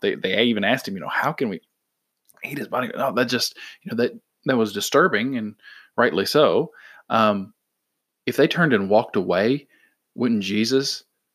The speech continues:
say to them, "Oh, hold on, guys. I was, I was being symbolic. You don't, you didn't understand that point." Why would they, why would Jesus let them walk away, possibly to their perdition?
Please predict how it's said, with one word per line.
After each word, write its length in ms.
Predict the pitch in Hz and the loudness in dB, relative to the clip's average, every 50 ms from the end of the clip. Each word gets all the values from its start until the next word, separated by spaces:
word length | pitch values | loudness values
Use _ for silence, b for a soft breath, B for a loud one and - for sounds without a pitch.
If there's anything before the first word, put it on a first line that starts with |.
| _ _ _ _ _ _ | _ _ _ _ _ _
say 300 | - - - - 98 117 | -10 -6 -2 0 0 2
to 80 | 120 | 2
them, 140 | 120 117 117 | 0 0 0
"Oh, 160 | - 123 131 | 0 0 -2
hold 240 | 127 - - 120 120 | -2 -2 -4 -2 0
on, 200 | 120 123 127 127 117 | 0 0 0 0 0
guys. 580 | 107 98 104 104 110 110 107 107 107 - - - | 2 2 2 2 0 -2 -4 -6 -8 -10 -12 -12
I 40 | - | -12
was, 320 | 98 95 95 90 - - - - | -10 -10 -10 -10 -12 -14 -14 -12
I 40 | - | -14
was 100 | 95 95 | -10 -8
being 160 | 101 107 113 | -6 -6 -6
symbolic. 600 | - 123 120 110 110 110 110 110 113 110 107 - | -4 -4 -2 0 2 2 2 2 0 -2 -2 -6
You 60 | 101 98 | -8 -6
don't, 240 | 101 98 101 - - | -6 -6 -6 -6 -8
you 100 | - 110 | -10 -6
didn't 200 | 104 107 80 90 | -4 -4 -4 -2
understand 460 | 107 117 117 113 - - 117 110 110 110 | -2 -2 -2 -4 -2 -2 -2 0 0 -2
that 160 | 110 - - | -4 -4 -4
point." 240 | - 110 110 113 - | -6 -4 -4 -4 -2
Why 140 | 104 107 139 | -2 0 0
would 180 | 156 165 151 | 0 -2 0
they, 220 | 135 131 123 117 B B B B B _ | 0 0 0 0 B B B B B _
why 160 | 120 127 160 | 2 2 4
would 160 | 175 170 139 | 4 2 2
Jesus 360 | 120 139 143 131 127 120 - | 4 2 2 2 0 -2 0
let 260 | 107 113 - - 90 | 2 2 2 2 2
them 160 | - 110 104 107 | -2 -4 0 2
walk 240 | 110 113 113 - - | 2 2 2 -2 -2
away, 280 | 104 104 110 107 107 B B B B B B B B _ | 0 2 2 2 0 B B B B B B B B _
possibly 380 | - - 143 156 - 151 135 123 | 0 0 0 2 2 2 2 2
to 80 | 117 117 | 2 2
their 120 | 113 110 | 0 0
perdition? 500 | - - 101 110 120 - - - - - | 0 2 0 0 0 0 -2 -8 -12 -16